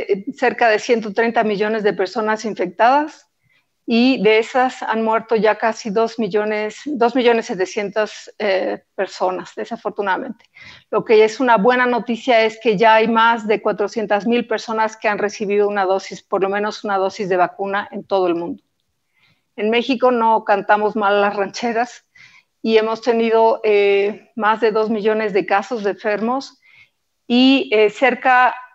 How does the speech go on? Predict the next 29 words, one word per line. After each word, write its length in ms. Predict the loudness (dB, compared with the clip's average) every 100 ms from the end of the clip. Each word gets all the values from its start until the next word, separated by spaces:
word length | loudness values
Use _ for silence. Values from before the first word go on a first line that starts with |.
| _
eh, 460 | -6 -4 -4 -8 -12 _ 0
de 120 | 2
doscientos 640 | 2 2 0 0 -2 -2
mil, 220 | 0 2
aunque 400 | 2 2 2 4
he 40 | 4
de 80 | 4
decir 360 | 2 0 -4
que 120 | -2 -2
recientemente 1000 | -2 -2 -2 0 0 -2 -2 -2 -2 -4
se 180 | -4
están 280 | -6 -2 0
revisando 440 | 0 0 -2 -4 -4
estos 260 | -4 -6
números 440 | -4 -4 -4 -4 -8
y 40 |
estamos 420 | -6 -2 -2 -2
cerca 360 | -4 -4 -2 -2
de 140 | -2
trescientos 540 | -4 -6 -8 -6 -4 -2
mil 340 | -2 -2 -6 _ _ _ -6
personas 440 | -4 0 0 0
que 120 | -2
han 140 | -2 2
fallecido 640 | 2 2 0 -2 2 2
debido 540 | 2 0 0 2 4
a 140 | 4 2
esta 220 | 0 -6
enfermedad. 640 | -8 -8 -8 -6 -6 -8